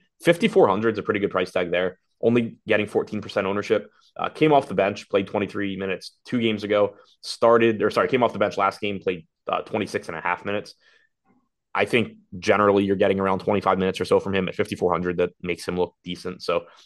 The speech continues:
him and Markkanen are the two I'm getting the most. Uh, also getting twelve percent Clarkson. Keontae George showed up ten percent of the time. Field has him at seven percent. Fifty-seven hundred dollar point guard. Still coming off the bench, but did play twenty-nine minutes last game.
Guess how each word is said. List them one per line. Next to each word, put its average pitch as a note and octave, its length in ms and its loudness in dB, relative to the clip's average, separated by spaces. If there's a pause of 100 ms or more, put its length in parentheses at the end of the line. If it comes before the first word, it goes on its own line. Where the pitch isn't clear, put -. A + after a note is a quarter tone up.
him D3+ 100 4
and D3 100 4
Markkanen A#2 380 4
are G#2 80 2
the F#2 80 -6
two G#2+ 160 0
I'm F#2+ 80 -2
getting G2 220 -2
the F#2 40 -6
most. F2+ 380 -4 (180)
Uh, F2+ 100 0
also F#2+ 340 0
getting F#2 160 0
twelve F#2 240 -2
percent E2+ 240 -8
Clarkson. F2 480 -4 (480)
Keontae B2 420 2
George G2 300 4
showed G2+ 180 4
up G2+ 220 2 (340)
ten G2+ 180 -4
percent G2+ 240 -2
of G2 60 -2
the F#2+ 60 -2
time. F#2+ 280 0
Field G#2 240 2
has F#2+ 200 0
him F#2 100 -2
at E2 180 -6
seven F#2 340 -4
percent. G2 340 -4 (340)
Fifty-seven B2 460 0
hundred G#2+ 160 0
dollar G2+ 220 2
point F#2+ 220 -2
guard. F#2+ 320 -2 (320)
Still C3+ 220 4
coming A#2 220 2
off G#2 120 2
the G#2 60 -2
bench, F#2+ 420 -2 (120)
but F2+ 120 -2
did A2 120 2
play G2+ 140 2
twenty-nine F#2+ 420 -2
minutes F2+ 240 -6
last F2 180 0
game. F2 220 -2